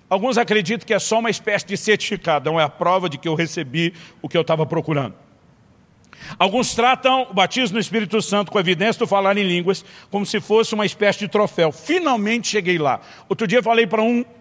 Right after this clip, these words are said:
que falou isso para mim, "Pastor, finalmente cheguei lá." Falei, "Não, não, não, não, não, você não chegou a lugar nenhum.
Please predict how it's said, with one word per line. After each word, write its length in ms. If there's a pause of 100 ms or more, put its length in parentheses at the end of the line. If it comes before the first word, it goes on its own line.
(100)
que 100
falou 220
isso 100
para 120
mim, 100
"Pastor, 400
finalmente 520
cheguei 180
lá." 100
Falei, 220
"Não, 120
não, 120
não, 100
não, 140
não, 100
você 140
não 80
chegou 200
a 40
lugar 260
nenhum. 240